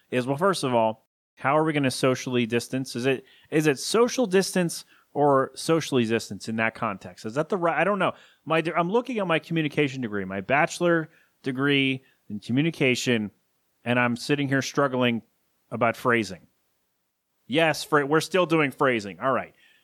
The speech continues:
Um, yeah, I don't know. Uh, anyway, where was I? Oh, yeah. So I'm not sure how we, who are packed in cubes of four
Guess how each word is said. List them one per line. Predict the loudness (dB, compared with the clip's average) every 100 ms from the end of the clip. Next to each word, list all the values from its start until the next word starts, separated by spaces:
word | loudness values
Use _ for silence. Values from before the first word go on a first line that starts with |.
| -4
Um, | 0 2 0 -2 -10 _ _ _ _ _ _ _ _ _ _ _ _ -4
yeah, | 0 2
I |
don't | 2
know. | 0 0
Uh, | 2 2 2 0 0
anyway, | -2 0 0 -2 -8 _ _ _ -6
where | -2
was | 0 0
I? | 0 0
Oh, | 2
yeah. | 0 0
So | -4 -2 0 0 -2 _ _ _ _ _ _ _ -4
I'm | -2 0
not | -2
sure | 0 0 0
how | 2 2 2
we, | 0 -2 0 0 -4 -8 -12
who | -4 0
are | 0
packed | 2 0 0 -2
in | -6
cubes | -4 0 2 0 -4 -2
of | -2 -2
four | 0 0 4 2 2